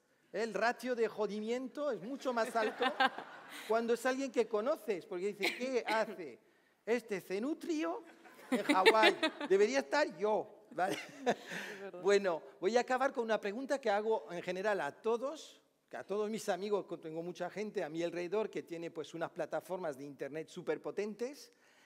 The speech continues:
Speaker 1: que se han convertido en super, bueno, superestrellas,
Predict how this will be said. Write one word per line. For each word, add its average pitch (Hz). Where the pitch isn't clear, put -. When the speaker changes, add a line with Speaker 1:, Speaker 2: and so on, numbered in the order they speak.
Speaker 1:
que 175
se 214
han 220
convertido 196
en 120
super, 175
bueno, 127
superestrellas, 190